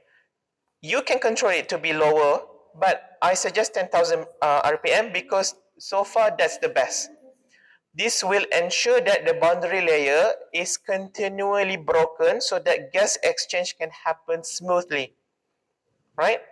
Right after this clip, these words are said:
Okay. Boundary layer is a big issue actually, especially, um, in the plant factory. You know, plant factory, the, the air doesn't move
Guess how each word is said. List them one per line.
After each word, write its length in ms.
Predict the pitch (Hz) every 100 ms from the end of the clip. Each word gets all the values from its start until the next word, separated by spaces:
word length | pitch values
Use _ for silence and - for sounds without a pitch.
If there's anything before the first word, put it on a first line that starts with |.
| _ _ _
Okay. 260 | _ 160 - - - - - - _ _ _ _ _ _ -
Boundary 320 | 170 214 269
layer 200 | 285 339
is 200 | - -
a 60 | 165
big 200 | - 175
issue 300 | 185 240 135
actually, 380 | 147 185 165
especially, 720 | 151 - 190 - 214 220 202 - _
um, 320 | 170 160 160 160
in 180 | 165 160
the 240 | 160 156 156 -
plant 280 | 170 170
factory. 520 | 170 - - 165 135 _ _ _ _ _ _ -
You 60 |
know, 100 | 180
plant 220 | 214 190 190
factory, 380 | 165 175 226
the, 340 | 202 165 160 156
the 180 | 160 -
air 140 | 202 208
doesn't 340 | 170 165 170
move 200 | 185